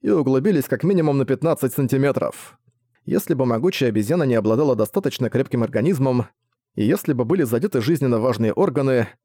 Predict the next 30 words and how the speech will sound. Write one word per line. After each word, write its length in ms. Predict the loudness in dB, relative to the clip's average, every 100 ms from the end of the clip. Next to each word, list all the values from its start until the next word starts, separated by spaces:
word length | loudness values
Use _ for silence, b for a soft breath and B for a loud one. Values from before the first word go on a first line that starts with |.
| _
одной 300 | -4 0 0
такой 300 | -2 0 0
атаки 240 | 0 -2 -2
хватило 420 | 0 0 2 0
бы, 100 | 0
чтобы 260 | -2 -2
прикончить 520 | -2 0 0 0 -2 0
её. 400 | 0 0 -4 -10 _ _ _ _ _ _ -10
Испытывая 600 | -8 -4 -2 0 2 2
боль 220 | 2 0
и 20 |
придя 240 | 0 -2 -2
в 60 |
бешенство, 680 | 0 -2 -2 -4 0 0 0 -4 _ -6
могучая 600 | -2 0 0 0 2 2
обезьяна 360 | 0 0 0
лишилась 440 | 2 0 0 0 0
рассудка. 680 | -4 -2 -4 -2 -4 -4 -10 _ _ _ _ _ _ -8
Она 300 | -4 0 2
неожиданно 580 | 2 2 0 0 0 0
замахнулась 500 | 0 0 0 0 -2
топором 400 | -2 0 2 0
на 80 |
безрукую 460 | 0 -2 -2 0 0
каменную 380 | 0 0 2 0
обезьяну 460 | 0 0 0 2
и 40 | 2
разрубила 460 | 0 -2 2 2
её 160 | 4 2
пополам. 560 | 0 0 2 2 0